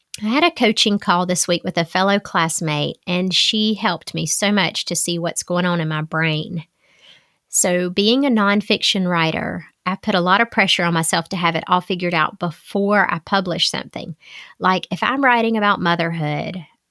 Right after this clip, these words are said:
I need to have had a good day with my daughter where she did not scream, like,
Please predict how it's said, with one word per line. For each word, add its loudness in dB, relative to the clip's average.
I -4
need 0
to -4
have -2
had 0
a 0
good -2
day 2
with 0
my 0
daughter 2
where -2
she -4
did -10
not -4
scream, -2
like, -8